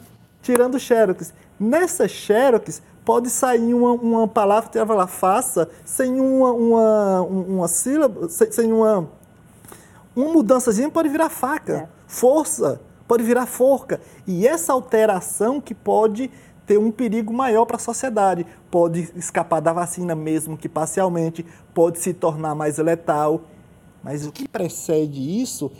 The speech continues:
Speaker 1: é ação de orientação social. E não im-, não, não imaginemos que a gente vai ter a força, por exemplo,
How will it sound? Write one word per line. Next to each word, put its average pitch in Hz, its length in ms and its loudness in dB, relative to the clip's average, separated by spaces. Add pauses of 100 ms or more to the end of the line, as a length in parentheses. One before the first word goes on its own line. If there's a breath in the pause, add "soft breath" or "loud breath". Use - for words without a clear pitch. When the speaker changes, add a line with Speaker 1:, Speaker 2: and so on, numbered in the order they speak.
(100)
Speaker 1:
é 170 100 2
ação 175 420 -2
de 196 140 2
orientação 202 560 0
social. 185 520 -2 (260 loud breath)
E 208 100 -2
não 226 320 0
im-, 269 180 -6
não, 202 480 0 (160)
não 330 300 4
imaginemos 220 800 2
que 233 120 2
a 208 80 2
gente 185 320 0
vai 214 180 0
ter 220 140 0
a 202 80 2
força, 175 420 -2
por 196 180 0
exemplo, 165 560 0